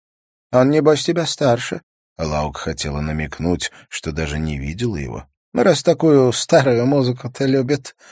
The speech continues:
Но тут же пожалела и об этом вопросе. Вот ведь привязалась старая перешница. На секунду она испугалась, вдруг Инна, рассердившись на нее, подыщет другое жилье.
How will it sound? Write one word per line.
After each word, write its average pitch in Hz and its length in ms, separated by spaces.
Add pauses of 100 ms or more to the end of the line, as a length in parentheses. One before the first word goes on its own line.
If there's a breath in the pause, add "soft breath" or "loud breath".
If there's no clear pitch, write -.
(640 loud breath)
Но 110 220
тут 120 260
же 104 140
пожалела 90 640
и 82 120
об 69 280
этом - 400
вопросе. - 760 (480)
Вот 123 300
ведь - 260
привязалась 87 920
старая 85 600
перешница. 82 800 (340 loud breath)
На 90 180
секунду 87 640
она 82 240
испугалась, 76 840
вдруг 78 420
Инна, 92 400 (220 loud breath)
рассердившись 90 960
на 85 100
нее, 82 400
подыщет 85 720
другое 80 560
жилье. 78 480